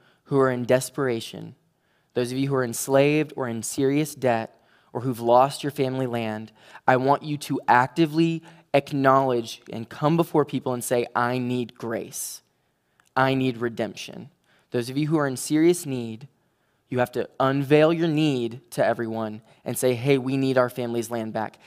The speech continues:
Hey, we need grace. Hey, we need redemption." And those of you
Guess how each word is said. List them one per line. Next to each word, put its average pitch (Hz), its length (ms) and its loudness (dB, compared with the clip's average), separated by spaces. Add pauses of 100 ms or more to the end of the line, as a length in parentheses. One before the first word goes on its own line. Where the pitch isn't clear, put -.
(140)
Hey, 135 200 2
we 135 160 -2
need 131 240 -2
grace. 123 380 0
Hey, 135 180 0
we 135 100 -4
need 135 220 -2
redemption." 120 440 -4
And 123 200 -4
those 185 260 4
of 156 120 -6
you 131 340 0